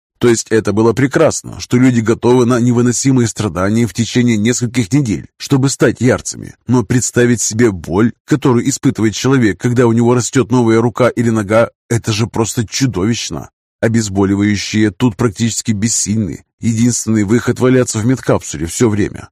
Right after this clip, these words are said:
кроме того, который требуется на разминку и осваивание новых частей тела. Эти ребята сбежали от мебиусов,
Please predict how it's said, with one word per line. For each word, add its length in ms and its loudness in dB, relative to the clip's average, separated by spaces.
кроме 260 2
того, 300 0
который 340 0
требуется 460 0
на 160 0
разминку 440 0
и 160 4
осваивание 760 -2
новых 340 0
частей 400 -2
тела. 420 -4
Эти 240 2
ребята 380 2
сбежали 420 2
от 140 2
мебиусов, 720 0